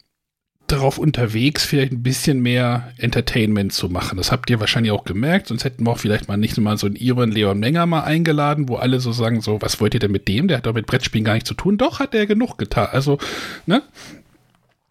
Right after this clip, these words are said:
Und das ist jetzt so ein bisschen unser Anspruch, so ein bisschen lockerer werden, äh, halt auch diese Plauderrunden mal in dieser Freispiel, äh, in diesem Freispielkonzepte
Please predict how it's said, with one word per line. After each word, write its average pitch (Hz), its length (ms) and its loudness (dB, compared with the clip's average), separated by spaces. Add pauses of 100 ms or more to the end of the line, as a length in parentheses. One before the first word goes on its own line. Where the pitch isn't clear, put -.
(240)
Und 143 440 -2
das 135 200 0
ist 180 120 4
jetzt 139 180 0
so 131 60 0
ein 123 80 -2
bisschen 120 260 0
unser 113 200 0
Anspruch, 127 340 0
so 147 80 2
ein 139 60 2
bisschen 156 240 0
lockerer 196 460 2
werden, 185 400 0 (640)
äh, 151 200 2
halt 143 200 -2
auch 143 100 -2
diese 139 220 0
Plauderrunden 175 760 0
mal 151 220 2
in 139 80 0
dieser 131 200 0
Freispiel, 147 1300 0 (240)
äh, - 40 -10
in 123 60 -4
diesem 127 200 0
Freispielkonzepte 143 1120 0